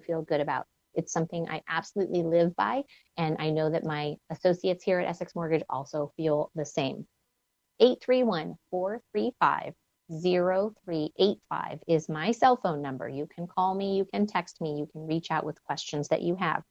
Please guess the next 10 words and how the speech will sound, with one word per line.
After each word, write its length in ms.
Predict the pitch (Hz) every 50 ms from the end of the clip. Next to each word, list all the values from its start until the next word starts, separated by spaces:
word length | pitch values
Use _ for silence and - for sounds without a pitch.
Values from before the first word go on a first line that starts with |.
| _ _ _ _ _ _ _ _ -
M 220 | 208 226 240 247 240 -
E 300 | 240 226 185 156 151 - -
S 280 | 160 190 226 - - - -
H 260 | - 208 233 220 - - 170
A 260 | 160 143 151 - - - -
at 140 | 156 156 151 -
essex 440 | 151 151 - - 196 208 - - -
mortgage 560 | 214 190 180 170 170 175 170 175 175 175 -
dot 200 | - 160 156 - - -
com. 280 | - 156 151 160 233